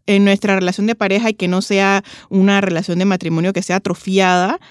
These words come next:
o subdesarrollada. Entonces, esta dimensión espiritual de la pareja se convierte, papi, en una fuente de alimento, como quien dice, para ese crecimiento de nuestra salud de pareja.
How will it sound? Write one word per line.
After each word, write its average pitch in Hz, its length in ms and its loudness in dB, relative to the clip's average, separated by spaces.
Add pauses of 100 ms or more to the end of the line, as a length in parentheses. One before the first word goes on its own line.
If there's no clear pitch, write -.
(260)
o 202 160 4
subdesarrollada. 185 960 -2
Entonces, 180 400 -4
esta 269 260 0
dimensión 240 460 0
espiritual 220 800 -2 (260)
de 202 160 2
la 214 160 4
pareja 226 680 0 (560)
se - 200 2
convierte, 226 540 4
papi, 277 360 0
en 208 180 8
una 240 240 6
fuente 262 880 2 (280)
de 226 460 2 (100)
alimento, 214 800 4
como 220 220 2
quien 175 240 -2
dice, 190 300 -2
para 170 280 -2
ese 240 280 -2
crecimiento 185 800 -2
de 185 180 0
nuestra 170 340 -4
salud 165 400 -4
de 202 140 0
pareja. 175 580 -4